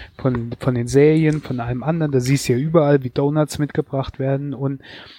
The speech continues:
das war auch damals, ne, also wie gesagt, ich war halt, ähm, als ich in New York war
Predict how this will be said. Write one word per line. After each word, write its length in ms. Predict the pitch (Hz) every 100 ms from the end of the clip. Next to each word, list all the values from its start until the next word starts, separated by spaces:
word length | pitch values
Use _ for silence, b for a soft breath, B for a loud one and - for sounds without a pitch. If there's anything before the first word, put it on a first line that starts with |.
| B B _ -
das 240 | 143 -
war 120 | 131 131
auch 180 | 214 -
damals, 540 | 160 143 139 135 -
ne, 200 | 147 147
also 400 | 120 139 147 147
wie 100 | 151
gesagt, 420 | 165 156 180 -
ich 220 | 143 - - - - -
war 220 | 147 160
halt, 360 | 170 175 - - _ _ _ _ _ _ _ _ _ _ _ b b b b
ähm, 460 | 156 139 127 120 - _ _ - - -
als 200 | 156 143
ich 60 |
in 80 | 143
New 80 | 131
York 340 | 127 160 -
war 240 | 185 196